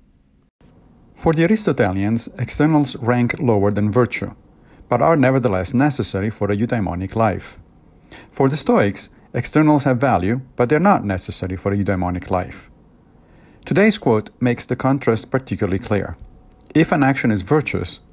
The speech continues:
for the Stoics it is desirable regardless of whether or not it carries pain. For the Aristotelian, it is more desirable if it doesn't carry pain. While the Aristotelian view is more commonsensical, modern research in behavioral economics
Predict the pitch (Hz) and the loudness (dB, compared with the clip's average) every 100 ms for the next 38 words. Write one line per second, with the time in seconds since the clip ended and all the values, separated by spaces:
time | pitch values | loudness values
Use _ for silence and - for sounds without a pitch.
0 | _ - 107 117 - 160 151 - 143 131 | _ -4 -2 0 2 4 2 0 0 0
1 | 107 117 139 123 98 98 104 113 117 151 | 0 0 2 2 2 0 0 0 2 2
2 | 143 101 - 107 113 113 117 131 113 82 | 2 -2 -4 -2 0 0 0 0 0 -2
3 | - - - 95 101 101 107 95 - - | -4 -10 -4 -2 -2 -2 -4 -4 -8 -14
4 | - _ - - - - - 123 107 104 | -20 _ -20 -20 -20 -8 0 2 2 0
5 | - 123 185 127 101 104 - 117 101 120 | -2 0 2 2 0 -2 -4 -2 0 2
6 | 185 151 92 92 87 78 87 85 - 113 | 2 0 -2 -2 -2 -4 -6 -6 -10 -4
7 | 120 170 143 90 92 - 90 95 95 101 | 0 0 0 -4 -8 -6 -6 -4 -6 -6
8 | - - _ _ _ _ _ - - - | -10 -18 _ _ _ _ _ -20 -20 -20
9 | - 117 123 120 120 - 131 170 170 131 | -6 0 2 4 2 0 0 2 2 2
10 | 135 123 110 104 113 98 107 98 92 180 | 2 2 0 0 0 -2 -2 -4 -2 0
11 | 170 - - 90 - - - - - 113 | 0 -2 -4 -6 -8 -20 -20 -20 -6 0
12 | 156 175 123 120 - 107 98 - 107 107 | 2 4 2 0 0 -2 -2 -4 -2 0
13 | 135 135 101 110 120 165 117 92 - | 2 2 0 0 0 2 0 -2 -10